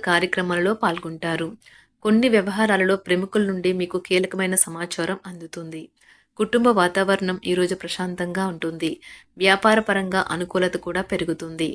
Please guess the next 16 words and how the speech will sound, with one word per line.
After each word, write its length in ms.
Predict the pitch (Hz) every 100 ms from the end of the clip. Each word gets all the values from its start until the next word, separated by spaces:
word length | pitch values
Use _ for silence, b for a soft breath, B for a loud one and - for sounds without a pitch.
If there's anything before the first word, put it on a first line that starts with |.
| - - B B B 190
వృత్తి 360 | 214 - 247
ఉద్యోగాలలో 720 | 233 180 202 208 196 190 196
నూతన 360 | 190 185 190 208
ప్రోత్సాహకాలని 800 | 208 180 180 196 - 180 180 214
అయితే 280 | 170 170 226
అందుకుంటారు. 760 | 165 165 - 165 160 165 165 - - B B B 208
ఈరోజు 360 | 214 220 226
మీకు 260 | 208 196 190 -
ఆకస్మిక 420 | 160 196 208 214 180
ధనప్రాప్తి 560 | 175 175 185 175 -
కలుగుతుంది. 640 | 170 160 165 160 160 156 - - _ _ _ _ _ _ _ 196
ఒంటరిగా 440 | 214 226 220 226
ఉన్నవారు 460 | 190 185 190 190 185
తమ 240 | 185 180
స్నేహితులతో 580 | 190 202 185 202 196 202 196
కలిసి 340 | 175 170